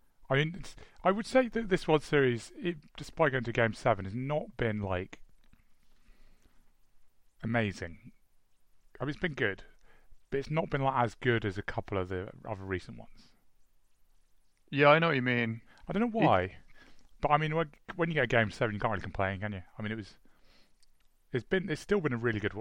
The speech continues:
Speaker 1: really good World Series, but it might just be a bit, been a bit spoilt over, like, the last few years. With, like,
Speaker 2: Yeah.
Speaker 1: obviously the, the Cubs,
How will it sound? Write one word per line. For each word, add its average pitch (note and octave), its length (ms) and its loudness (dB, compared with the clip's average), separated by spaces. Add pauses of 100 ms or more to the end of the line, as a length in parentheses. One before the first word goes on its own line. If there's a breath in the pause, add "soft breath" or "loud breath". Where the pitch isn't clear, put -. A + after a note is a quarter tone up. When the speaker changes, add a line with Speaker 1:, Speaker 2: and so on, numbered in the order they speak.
(160)
Speaker 1:
really A#2+ 140 -4
good G2+ 140 -8
World F#2+ 160 -2
Series, G2+ 260 -2
but - 80 -10
it C3 40 -6
might C3+ 220 0
just - 140 -12
be A#2+ 100 -2
a A2 40 -2
bit, A2 320 -2 (220)
been A#2 100 0
a G#2+ 40 -2
bit - 140 -6
spoilt G#2 500 -8 (1120 soft breath)
over, G#2 240 -6
like, G2 180 -4
the G#2+ 60 -4
last G2 220 -4
few G#2+ 120 -6
years. G2 420 -6 (2000)
With, G#2 240 -8
like, A#2 120 -14
Speaker 2:
Yeah. E3+ 420 8
Speaker 1:
obviously A2+ 160 -4
the, G#2 200 2
the B2 80 -6
Cubs, - 480 -6